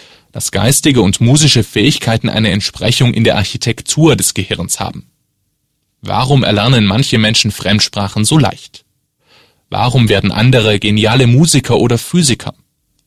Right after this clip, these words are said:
Mit solchen Fragen beschäftigen sich Amunds und ihr Kollege Professor Karl Zilles an der Universität Düsseldorf. Sie präparieren die Denkorgane Verstorbener aus den Schädeldecken heraus und sezieren sie.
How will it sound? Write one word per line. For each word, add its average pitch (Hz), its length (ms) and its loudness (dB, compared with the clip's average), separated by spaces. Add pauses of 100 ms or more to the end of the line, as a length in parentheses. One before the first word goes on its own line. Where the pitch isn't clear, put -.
(600)
Mit - 180 -4
solchen 131 380 2
Fragen 123 380 0
beschäftigen 120 500 0
sich 98 260 -4
Amunds 113 560 0
und - 160 -6
ihr 98 120 -6
Kollege 110 360 0
Professor 120 560 -2
Karl 113 280 -4
Zilles 151 500 0
an 107 140 -2
der 101 120 2
Universität 110 800 -2
Düsseldorf. 113 640 -2 (1040)
Sie 104 120 -10
präparieren 117 680 0
die 98 140 0
Denkorgane 110 640 0
Verstorbener 117 800 0
aus - 180 -2
den 101 140 -4
Schädeldecken 110 580 -2
heraus 98 580 -2
und 98 240 -6
sezieren 107 720 0
sie. - 240 -8